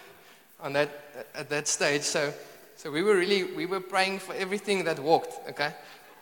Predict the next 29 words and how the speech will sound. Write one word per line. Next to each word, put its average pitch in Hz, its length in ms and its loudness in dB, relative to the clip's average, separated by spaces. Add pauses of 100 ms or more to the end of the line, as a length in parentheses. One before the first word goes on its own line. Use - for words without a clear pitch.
(680)
And, 151 400 4 (560)
and, 156 220 -6 (520)
and 151 140 -4
then 190 260 0
I 175 120 0
went 170 200 -4
on 190 80 0
this 170 180 -2
mission 160 400 -4 (920)
with 147 140 -6
the 165 100 0
same 190 360 0
mindset. 143 360 -6 (560)
I 139 40 -10
was 139 140 -6
like, 131 180 -4
"Okay, 160 220 -6 (320)
I'm 139 60 -18
gonna 139 140 -12
pray 202 300 -6 (100)
for 139 180 -8
healing 196 280 -6
for - 160 -20
everyone, 175 560 -8
and 139 80 -16
everyone's 147 360 -10
gonna 139 200 -12
be 127 120 -14
healed, 160 200 -6